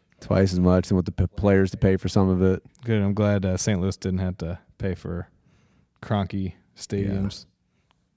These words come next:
Speaker 2: 'cause it would just cost us taxpayers twice as much instead. But we're good. We're off the hook.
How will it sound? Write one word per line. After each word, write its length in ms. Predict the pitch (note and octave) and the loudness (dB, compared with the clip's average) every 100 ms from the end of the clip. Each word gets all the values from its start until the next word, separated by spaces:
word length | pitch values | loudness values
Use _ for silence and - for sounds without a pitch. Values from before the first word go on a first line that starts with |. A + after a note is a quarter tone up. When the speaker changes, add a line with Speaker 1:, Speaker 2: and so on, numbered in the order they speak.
| _ | _
Speaker 2:
'cause 100 | - | -10
it 20 | G2+ | -6
would 140 | F#2+ | -4
just 140 | F#2 | -4
cost 260 | - F#2+ - | -4 -6 -4
us 120 | F2 | -8
taxpayers 680 | - F#2 - - - G2 - - | -6 -8 -8 -14 -12 -14 -16 -14
twice 260 | G2 F#2 | -12 -10
as 60 | - | -10
much 220 | F#2+ - | -10 -10
instead. 440 | F#2 - G2+ F#2+ - _ _ _ - | -12 -8 -8 -8 -12 _ _ _ -4
But 80 | B2 | 2
we're 100 | C#3 | 4
good. 180 | D#3 B2 | 6 4
We're 140 | A#2 | 4
off 160 | B2 - | 4 2
the 100 | A2+ | 2
hook. 360 | A#2 F#2+ - | 2 0 -6